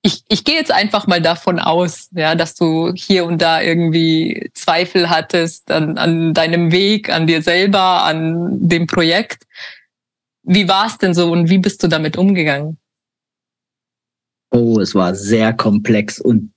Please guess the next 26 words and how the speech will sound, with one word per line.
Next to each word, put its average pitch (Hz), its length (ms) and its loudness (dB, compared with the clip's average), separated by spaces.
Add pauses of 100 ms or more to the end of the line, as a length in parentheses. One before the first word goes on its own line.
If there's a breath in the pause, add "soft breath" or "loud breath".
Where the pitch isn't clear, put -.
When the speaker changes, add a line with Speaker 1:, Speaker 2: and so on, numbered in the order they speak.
Speaker 2:
nie 135 420 2
einfach. 123 480 0
Es 113 140 2
ist 120 140 0
auch 107 180 -2
heutzutage 123 600 0
noch 107 160 2
nicht - 260 0
einfach. 98 420 0 (600 loud breath)
Ich - 120 0
hatte 143 180 0
mich 143 420 0
während 147 420 2
des 185 100 0
Studiums 180 460 0
selbstständig 156 540 0
gemacht, 208 580 0
habe 117 480 2
dort, 113 300 -2
äh, 120 160 4
sehr 113 160 2
viel 123 260 0
Zeit 123 500 -2
und 131 140 -2
Herzblut 120 500 -2
reingegeben, 143 840 0